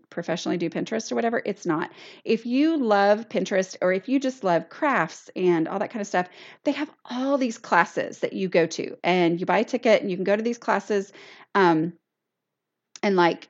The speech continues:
if you want to, you can actually buy the kit and do the craft or whatever, make the sign or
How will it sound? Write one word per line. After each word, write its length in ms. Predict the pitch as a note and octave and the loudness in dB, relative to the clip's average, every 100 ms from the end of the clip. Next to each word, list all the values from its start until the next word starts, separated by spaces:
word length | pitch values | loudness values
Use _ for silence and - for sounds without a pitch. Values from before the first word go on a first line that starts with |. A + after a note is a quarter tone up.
| - | -4
if 180 | A3 | -2
you 80 | G#3 | -2
want 280 | F#3 A#3+ C#4 | 2 2 2
to, 100 | - | 2
you 300 | G3+ G#3 G3+ | 4 4 2
can 120 | G3 | 0
actually 240 | F#3 - F#3+ | 0 0 2
buy 140 | E3 | 2
the 60 | - | 0
kit 320 | - B3+ A3 | 0 2 2
and 180 | G3+ E3+ | 2 -2
do 200 | G3+ G#3+ | -2 0
the 120 | G#3+ - _ | -2 -4 _
craft 460 | - G3+ G3 G3+ - | -4 0 0 -2 -6
or 140 | E3+ | -6
whatever, 340 | F3 F3+ F#3 - | 0 4 4 4
make 180 | F#3+ | -2
the 100 | - | -4
sign 560 | F#3 C4 A3+ G3 F3 E3 | -6 -2 2 4 4 4
or 420 | - E3+ E3 D#3+ | 0 0 0 -2